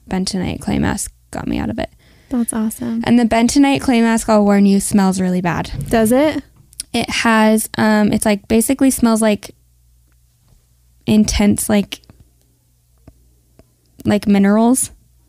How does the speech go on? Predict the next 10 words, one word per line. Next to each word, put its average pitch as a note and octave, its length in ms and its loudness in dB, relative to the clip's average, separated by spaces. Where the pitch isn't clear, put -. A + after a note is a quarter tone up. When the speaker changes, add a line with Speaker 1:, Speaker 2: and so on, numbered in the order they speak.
Speaker 1:
But G#3+ 120 -2
then A3 120 4
it A3 40 4
also G#3 240 2
has G#3+ 140 4
apple G#3 220 0
cider G#3+ 280 0
vinegar G#3 340 0
in A3+ 160 2
it. B3+ 160 0